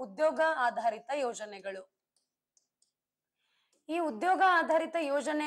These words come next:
ಅಲ್ಲಿನೂ ಕೂಡ ನಾನ್ ಏನ್ ಮಾಡ್ಕೊಂಡಿದೀನಿ ಅಂದ್ರೆ ಮತ್ತೆ ಎರಡ್ ರೀತಿಯಾಗಿ ಡಿವೈಡ್ ಮಾಡ್ಕೊಂಡಿದೀನಿ. ಒಂದ್ ಯಾವ್ದು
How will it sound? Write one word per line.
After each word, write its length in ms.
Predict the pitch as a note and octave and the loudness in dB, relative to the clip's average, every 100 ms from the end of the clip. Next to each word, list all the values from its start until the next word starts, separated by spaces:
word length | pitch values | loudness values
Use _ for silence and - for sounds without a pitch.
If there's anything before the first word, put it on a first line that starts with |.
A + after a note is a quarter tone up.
| C#4+ | -2
ಅಲ್ಲಿನೂ 280 | B3+ C#4 C#4 C4 | -4 -6 -6 -6
ಕೂಡ 160 | G#3+ G3 B3 _ C4 | -4 -4 -4 _ -4
ನಾನ್ 140 | D4+ | -2
ಏನ್ 100 | D4+ C4+ | 0 0
ಮಾಡ್ಕೊಂಡಿದೀನಿ 500 | C4 B3+ A#3 A#3+ A#3 | 0 -4 -4 -6 -6
ಅಂದ್ರೆ 160 | A3+ C#4+ | -4 -2
ಮತ್ತೆ 220 | C4 D#4+ D4+ | -2 0 2
ಎರಡ್ 160 | A#3+ C4 | 0 0
ರೀತಿಯಾಗಿ 300 | C4 A#3+ B3 A#3 | -4 -2 -2 0
ಡಿವೈಡ್ 220 | G#3 G3+ G3+ | 0 0 -6
ಮಾಡ್ಕೊಂಡಿದೀನಿ. 520 | F#3+ G3+ F#3+ F#3+ G3 _ A3+ | -8 -10 -10 -12 -14 _ -6
ಒಂದ್ 140 | A3+ A3 | -2 -2
ಯಾವ್ದು 200 | G3+ | -2